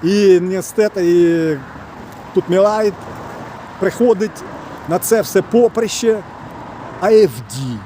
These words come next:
А Ф Д, коротше, е, кремльовська альтернатива для німців,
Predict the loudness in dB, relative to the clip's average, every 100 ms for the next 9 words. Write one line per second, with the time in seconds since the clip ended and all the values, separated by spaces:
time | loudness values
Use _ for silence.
0 | -16 -20 -18 -4 0 0 0 2 2 2
1 | -4 -4 -4 -2 -4 -4 -10 -18 -18 -18
2 | -18 -20 -20 -10 -4 -2 -2 -8 -14 -14
3 | -14 -16 -14 -2 2 4 6 4 2 -4
4 | -6 -4 -2 0 0 -2 0 2 4 2
5 | 2 0 0 -2 -2 -6